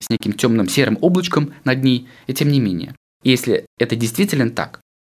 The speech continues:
каких-то кровожадных последствий для него не будет. При этом стоит помнить, это максимально честное отношение, открытое к своим партнёрам. Они должны знать, если они с вами работают, о вашем реальном экономическом положении.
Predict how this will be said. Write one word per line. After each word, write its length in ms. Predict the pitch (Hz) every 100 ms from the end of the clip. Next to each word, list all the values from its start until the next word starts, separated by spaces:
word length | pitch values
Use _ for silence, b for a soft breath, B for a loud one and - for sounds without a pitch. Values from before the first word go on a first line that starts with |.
| -
каких-то 340 | 120 131 -
кровожадных 520 | 107 104 117 180 175
последствий 440 | - - 110 - -
для 140 | 104
него 140 | 120
не 100 | 143
будет. 380 | 156 107 - - _ _ _ -
При 120 | 151
этом 120 | 170
стоит 260 | 135 131 135
помнить, 320 | 113 98 90 -
это 160 | 143 143
максимально 500 | 139 139 156 143 110
честное 640 | - - 147 147 113 82 - -
отношение, 720 | 123 - 110 - 135 127 101 -
открытое 540 | - - 135 135 92 87 - _
к 60 | -
своим 240 | - 131
партнёрам. 480 | 135 117 113 101 - - _ _
Они 140 | 151 165
должны 360 | 143 139 127
знать, 300 | 98 110 131 - _ -
если 200 | 120 131
они 60 |
с 80 | 110
вами 140 | 104
работают, 460 | 95 - 151 151 120
о 220 | 156 143
вашем 400 | 135 131 127 120 120
реальном 520 | 127 120 135 120 - - -
экономическом 680 | - 117 120 - 117 104 - -
положении. 580 | 123 135 143 120 95